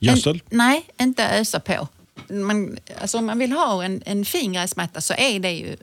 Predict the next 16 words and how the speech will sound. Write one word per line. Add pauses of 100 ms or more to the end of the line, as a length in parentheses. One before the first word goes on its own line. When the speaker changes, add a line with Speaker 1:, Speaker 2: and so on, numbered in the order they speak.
Speaker 2:
ett
ganska
så
s-, (340)
alltså, (840)
skötselkrävande,
kan
man
säga. (400)
En
skötselkrävande
del
i
trädgården. (260)
Men,
eh,